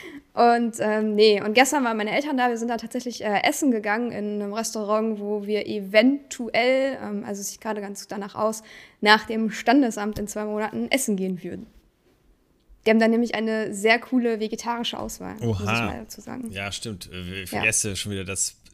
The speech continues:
Speaker 2: bei dir ist es ja auch
Speaker 1: Ey,
Speaker 2: bald
Speaker 1: frag
Speaker 2: soweit.
Speaker 1: mal nicht, ey.
Speaker 2: Äh.
Speaker 1: Ich habe erstmal nächste Woche Donnerstag Termin beim Standesamt. Da habe ich ja gar keine Lust drauf, deiner Tante zu erzählen, was die letzten Jahre passiert ist,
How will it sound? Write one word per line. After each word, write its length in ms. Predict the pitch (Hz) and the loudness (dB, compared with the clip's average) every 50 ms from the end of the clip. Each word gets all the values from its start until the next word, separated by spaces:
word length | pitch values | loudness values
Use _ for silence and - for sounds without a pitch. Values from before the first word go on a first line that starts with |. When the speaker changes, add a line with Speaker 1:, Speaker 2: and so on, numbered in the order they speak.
| _ _ | _ _
Speaker 2:
bei 100 | - 104 | -6 -6
dir 220 | 98 - 110 113 110 | -4 -2 0 0 0
ist 120 | 117 113 | 0 -2
es 140 | 113 101 - | -2 -2 0
ja 140 | 104 101 92 | 0 0 2
auch 180 | 101 104 - - | 0 0 0 2
Speaker 1:
Ey, 80 | - 233 226 233 233 | 4 8 10 8 8
Speaker 2:
bald 40 | 226 | 8
Speaker 1:
frag 280 | - 180 233 233 233 - | 4 0 0 0 0 0
Speaker 2:
soweit. 160 | 226 226 220 | -2 -4 -4
Speaker 1:
mal 80 | 220 220 | -2 -4
nicht, 220 | 220 220 - - | -4 -6 -10 -14
ey. 240 | - - - 226 107 147 - - - - _ _ - | -12 -10 -10 -10 -10 -12 -16 -20 -20 -20 _ _ -16
Speaker 2:
Äh. 360 | - 95 95 95 92 92 90 | -10 -8 -6 -6 -6 -6 0
Speaker 1:
Ich 60 | 90 240 | 6 12
habe 100 | 240 240 | 12 12
erstmal 240 | 247 247 262 247 | 12 12 6 2
nächste 260 | 247 254 254 - 262 233 | 2 2 0 0 0 0
Woche 220 | 240 240 254 233 | 0 0 0 0
Donnerstag 480 | 233 233 240 240 240 247 247 240 190 - | 2 2 2 2 0 0 -2 -6 -4 -2
Termin 300 | - 226 226 233 240 226 | -2 0 2 2 2 2
beim 180 | 208 208 214 | 0 -2 -2
Standesamt. 480 | - - - 226 233 226 214 220 196 202 | -4 -4 -2 -2 -2 -2 -2 -4 -4 -4
Da 60 | 202 | -4
habe 100 | 202 208 | -6 -6
ich 40 | 208 | -6
ja 140 | 220 208 202 | -6 -6 -2
gar 220 | 208 214 226 247 | 0 0 0 0
keine 180 | 247 233 208 208 | -2 -6 -6 -6
Lust 240 | 208 208 208 - | -8 -8 -10 -6
drauf, 160 | - 214 214 214 | -6 -6 -4 -4
deiner 240 | 220 214 214 208 | -4 -6 -6 -6
Tante 300 | 208 - 233 247 247 247 | -4 -2 -2 -2 -2 -2
zu 120 | 247 - 226 | -6 -6 -6
erzählen, 480 | 208 202 202 - - 240 226 226 240 247 - - - - - | -6 -6 -6 -6 -4 -4 -2 -2 -4 -6 -8 -16 -10 -4 -2
was 180 | 233 - - | -2 -2 0
die 80 | 254 233 | 0 2
letzten 280 | 226 226 226 - - | 0 0 -2 -2 -4
Jahre 280 | 214 208 214 220 214 220 | 0 2 2 2 2 0
passiert 360 | - 214 208 - 220 220 214 | -6 -8 -8 -6 -6 -6 -4
ist, 220 | 190 190 190 - | -6 -8 -10 -14